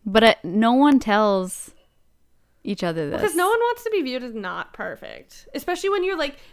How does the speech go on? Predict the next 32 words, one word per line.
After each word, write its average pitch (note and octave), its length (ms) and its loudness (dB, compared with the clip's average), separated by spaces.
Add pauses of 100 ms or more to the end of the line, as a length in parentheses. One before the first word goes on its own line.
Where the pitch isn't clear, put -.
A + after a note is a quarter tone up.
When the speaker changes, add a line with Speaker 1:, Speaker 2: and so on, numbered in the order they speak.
(100)
Speaker 2:
talking A#3 420 -4
to A#3+ 60 -8
people A#3 360 -8
about G3 300 -8
a G3 60 -12
lifestyle F#3+ 600 -6
and G3 80 -12
talking G#3 180 -8
about G#3 140 -8
how G#3+ 140 -8
great F#3 380 -10
it F#3 120 -10
is F3+ 200 -10
and F#3+ 100 -14
all F#3 100 -10
this G3 160 -14
stuff, G3 360 -10
and G#3 140 -14
then G3+ 140 -12
you G#3 80 -10
don't A3+ 160 -4
wanna A3 180 -4
be G#3+ 200 -10
like, G#3 180 -8
"Oh, B3+ 180 0
but G3+ 160 -4
I G3 140 -4
also F#3 260 -10
eat - 160 -18
this." - 380 -20
<laughs> - 80 -14
Like, F4+ 480 2